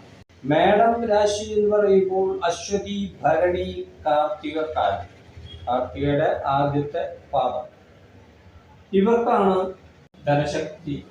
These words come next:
യോഗം ലഭിക്കാൻ പോകുന്നത്. ഇവർക്ക് സംഭവിക്കാൻ പോകുന്നത്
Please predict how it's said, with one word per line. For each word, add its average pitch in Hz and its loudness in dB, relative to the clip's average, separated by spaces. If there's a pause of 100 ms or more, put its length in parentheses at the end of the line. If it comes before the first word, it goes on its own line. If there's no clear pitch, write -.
(280)
യോഗം 131 0 (180)
ലഭിക്കാൻ 123 -6
പോകുന്നത്. 98 -14 (1600)
ഇവർക്ക് 226 4
സംഭവിക്കാൻ 196 2
പോകുന്നത് 165 -2